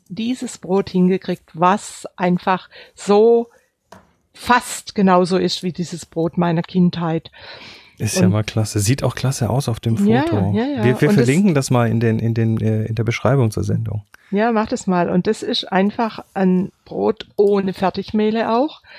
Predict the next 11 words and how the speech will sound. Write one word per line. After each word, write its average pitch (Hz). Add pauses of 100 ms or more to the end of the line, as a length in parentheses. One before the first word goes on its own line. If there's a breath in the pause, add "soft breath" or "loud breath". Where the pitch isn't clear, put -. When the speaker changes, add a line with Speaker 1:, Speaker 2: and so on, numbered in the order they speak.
(260 loud breath)
Speaker 1:
Also 202 (320)
mit 214
langer 202
Teigführung, 208 (180)
weil, 190
und 196
ist -
dann 190
dadurch 220
einfach 196
auch 196